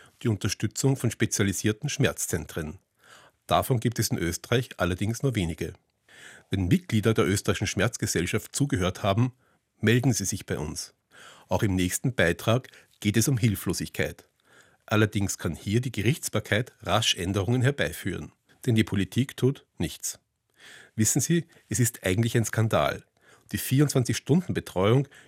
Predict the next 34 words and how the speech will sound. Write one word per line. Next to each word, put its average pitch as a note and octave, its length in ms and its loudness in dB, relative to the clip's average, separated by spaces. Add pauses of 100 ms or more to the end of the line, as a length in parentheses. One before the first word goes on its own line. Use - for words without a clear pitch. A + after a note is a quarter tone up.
(100)
ist - 180 -2
im A2+ 100 2
heimischen G#2 440 2
Pflegesystem A#2+ 800 0 (340)
eine A2+ 160 4
der G2+ 240 0
wichtigsten - 480 -2
Säulen G2+ 400 4 (300)
und G#2 240 0
dennoch B2+ 320 4
werden G#2 180 4
die F2+ 80 -2
Betreuerinnen G#2+ 760 2 (280)
nicht A2 320 -2
entsprechend G2+ 560 -4
gewürdigt. F#2+ 640 -6 (340)
Im G#2 120 0
Gegenteil, A2 500 2 (540)
sie - 160 -6
finden C3 400 2
sich - 340 -4
in C3+ 80 -4
einem G#2+ 220 2
System A2+ 560 2
wieder, C3 400 4
das - 180 0
Ausbeutung G#2+ 600 2
ermöglicht F#2+ 560 0 (400)
und A2 180 2
sind B2+ 180 4
vom - 200 2
arbeitsrechtlichen G#2+ 760 2
Schutz - 300 2
ausgenommen. E2+ 720 -2